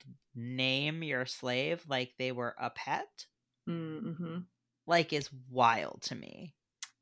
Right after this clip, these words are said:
Speaker 2: Yeah.
Speaker 1: Like, that, ugh. Like, I don't know, it just, like, struck me right now, like, like, that someone named her, like, was like, "Ah, I don't like your name." Like a pet, like, when you adopt a pet and you're like, "That name, I don't like it.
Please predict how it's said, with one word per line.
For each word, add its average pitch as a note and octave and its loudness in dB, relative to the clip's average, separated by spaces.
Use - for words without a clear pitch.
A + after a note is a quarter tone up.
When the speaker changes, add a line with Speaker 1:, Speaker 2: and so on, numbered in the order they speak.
Speaker 2:
Yeah. - -8
Speaker 1:
Like, D3 2
that, D#3+ 10
ugh. D3+ -6
Like, F3+ 6
I F#3 10
don't F#3 12
know, E3 10
it D3 6
just, E3 2
like, E3 4
struck - 2
me D#3+ 4
right D#3 10
now, D#3 6
like, D3+ 2
like, C#3 2
that B2+ 8
someone C#3 0
named C3 0
her, E3+ -2
like, E3 4
was E3+ 0
like, G3+ 4
"Ah, C4 12
I - 12
don't A#3 12
like G3+ 6
your F#3+ 8
name." D3 6
Like G3+ 10
a G#3+ 6
pet, B3+ 12
like, F#3+ 4
when F#3+ 10
you G3 8
adopt F#3+ 10
a G3 -4
pet G3 10
and F#3+ 0
you're E3+ 2
like, E3+ 8
"That G#3+ 8
name, F3+ 6
I F#3 8
don't F#3 6
like E3 4
it. - 2